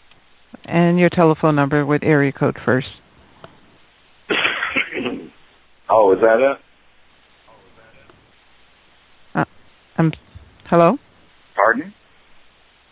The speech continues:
Speaker 1: May I have your telephone number with the area code first, please?
Speaker 2: So where are you?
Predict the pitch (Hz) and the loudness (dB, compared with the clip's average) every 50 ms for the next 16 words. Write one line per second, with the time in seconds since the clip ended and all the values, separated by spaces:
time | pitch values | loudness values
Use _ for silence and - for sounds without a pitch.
0 | _ _ _ _ _ - - - _ _ - _ _ - - - - - - - | _ _ _ _ _ -20 -20 -20 _ _ -20 _ _ -16 -14 -14 -16 -18 -10 -2
1 | - 190 196 196 185 185 196 202 208 196 175 190 190 185 - - 202 196 208 202 | 2 4 4 6 6 4 4 4 4 4 4 2 0 2 2 2 2 2 2 4
2 | - 214 202 202 202 202 202 247 233 214 202 180 - 190 180 175 160 175 175 185 | 4 2 4 4 2 2 2 2 0 2 0 0 0 0 2 4 4 6 6 6
3 | 202 202 - 208 202 190 190 - - 208 208 226 - - - 233 233 254 285 - | 4 2 2 0 0 0 0 0 2 2 4 2 0 0 0 0 0 0 -2 -6
4 | - - _ _ _ _ _ _ _ _ - - - 135 117 - 160 151 156 147 | -12 -20 _ _ _ _ _ _ _ _ -10 -4 -2 -2 0 2 4 4 4 6
5 | 120 131 139 151 156 - 95 82 76 | 6 4 4 4 2 0 0 -2 -4